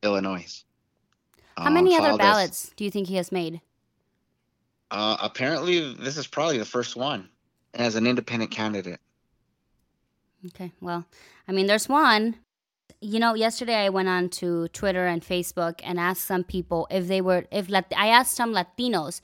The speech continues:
Speaker 2: if they were to vote for Kanye West, if he were to make, you know, the ballots. And out of all of my votes, one hundred percent said no.
Speaker 1: Really?
Speaker 2: One hundred percent said no.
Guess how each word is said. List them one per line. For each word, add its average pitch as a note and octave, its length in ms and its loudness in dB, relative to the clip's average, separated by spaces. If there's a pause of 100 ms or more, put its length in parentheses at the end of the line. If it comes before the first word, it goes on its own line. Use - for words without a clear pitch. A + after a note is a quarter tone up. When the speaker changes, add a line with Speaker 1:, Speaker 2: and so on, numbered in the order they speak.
(300)
Speaker 2:
if F3+ 280 -2
they F#3+ 240 6
were F3 180 0
to E3+ 240 -6
vote F3 540 2
for E3 320 -2
Kanye E3 400 -4
West, F3+ 440 0
if F#3 200 -6
he E3 80 -6
were D#3+ 100 -4
to D#3+ 140 -10
make, D3 400 -10 (260)
you F3 100 -10
know, - 160 -12
the F3+ 100 -10
ballots. G#3 460 4 (380)
And E3+ 480 0 (480)
out F#3 140 4
of E3 200 0 (280)
all G#3 560 8
of F#3 180 0
my F3 220 0
votes, F3 580 0 (320)
one F3 280 0
hundred G#3+ 580 -4
percent - 680 -6 (400)
said - 240 -8
no. C3+ 220 -10 (1080)
Speaker 1:
Really? C3 840 2
Speaker 2:
One F#3 260 0
hundred G3 460 -4
percent F3 420 -8
said - 180 -12
no. - 140 -16